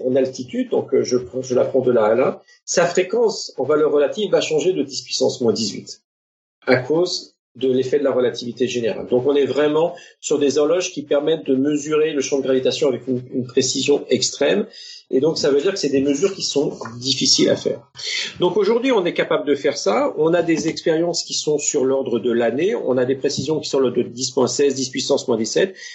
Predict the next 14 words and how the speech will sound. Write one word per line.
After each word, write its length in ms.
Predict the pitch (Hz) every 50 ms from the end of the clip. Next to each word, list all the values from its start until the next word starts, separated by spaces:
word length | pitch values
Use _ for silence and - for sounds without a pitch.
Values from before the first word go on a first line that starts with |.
| - _
Et 80 | 165 156
aujourd'hui 480 | 165 165 - 160 143 135 139 180 208 220 -
on 120 | - 139 135
n'a 140 | 139 135 131
vu 360 | 123 123 151 170 - - _ _
aucune 500 | - 151 147 151 - - 170 170 160 131
variation 720 | 131 135 123 131 127 123 - - - 156 156 165 170 - _ _ _ _ _ _ _ _ _ _ _ _ _ _ _ _ _ _ _ _
en 140 | - 139 160
laboratoire. 680 | 165 165 147 123 131 139 127 123 - - 113 107 - -
Ce 100 | - -
qui 80 | -
veut 160 | 147 135 151 131
dire 320 | 131 170 220 - 160 -
que 240 | - 156 151 143